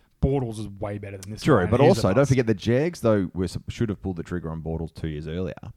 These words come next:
Speaker 2: and they didn't. Whereas now they have the chance, and now they've benched him for the first time, they've got the chance to pull that trigger again 'cause they're gonna be getting a high draft pick next year.
Speaker 1: They've gotta tank now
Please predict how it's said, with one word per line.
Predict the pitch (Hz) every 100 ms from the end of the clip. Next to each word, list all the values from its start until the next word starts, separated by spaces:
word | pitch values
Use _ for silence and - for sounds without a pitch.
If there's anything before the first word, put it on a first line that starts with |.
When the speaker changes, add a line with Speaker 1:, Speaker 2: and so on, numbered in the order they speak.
| _ _ -
Speaker 2:
and | 87 87
they | 85
didn't. | 110 - 76 127 - _ _ -
Whereas | 92 98 95 92 85 - - 95 107
now | 127 104 80
they | 98
have | 87
the | 85
chance, | - 92 87
and | 82 90
now | 98 101
they've | 85 82
benched | 87 92 92
him |
for | 80
the | -
first | 85 87 -
time, | 80
they've | 87
got | 90 87
the | 82
chance | - 92 90
to | 101
pull | - 98
that | 95
trigger | - 113 117
again | 101 90 -
'cause | - 95 82
they're | 95
gonna | 113 139
be | 123
getting | 87 - 87 90 76
a |
high | 85 80
draft | 82 80 78
pick | - -
next | 69 - -
year. | - - -
Speaker 1:
They've | 117
gotta | 135 127 123 113
tank | - 117 110
now | 117 110 107